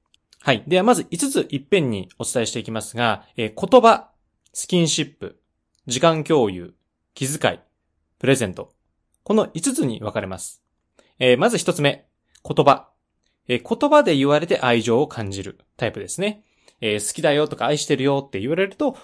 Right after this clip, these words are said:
お、すごく愛情を感じる。どっちかっていうとこれは男性が苦手かもしれないんですけども、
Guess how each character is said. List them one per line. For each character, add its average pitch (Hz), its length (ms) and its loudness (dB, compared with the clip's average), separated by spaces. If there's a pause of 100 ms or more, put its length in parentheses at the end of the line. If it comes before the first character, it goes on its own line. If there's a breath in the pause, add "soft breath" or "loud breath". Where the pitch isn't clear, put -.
お、 117 180 2
す 139 100 -6
ご 185 100 -4
く - 200 -4
愛 110 120 -2
情 110 140 -2
を 131 40 -4
感 85 220 -14
じ 87 100 -16
る。 - 80 -20 (220)
ど 156 80 4
っ - 40 2
ち - 100 -10
か 294 80 4
っ 294 60 0
て 330 80 2
い 302 40 4
う - 20 -4
と 196 100 2
こ 180 100 4
れ 170 80 8
は 120 80 8
男 156 220 6
性 202 220 4
が 190 140 4
苦 170 240 2
手 165 100 0
か 170 140 0
も 123 200 -2
し - 160 -2
れ 113 100 0
な 110 80 -2
い 107 40 -4
ん 98 40 -8
で 92 80 -10
す 87 100 -14
け 90 100 -12
ど 90 80 -12
も、 110 360 -4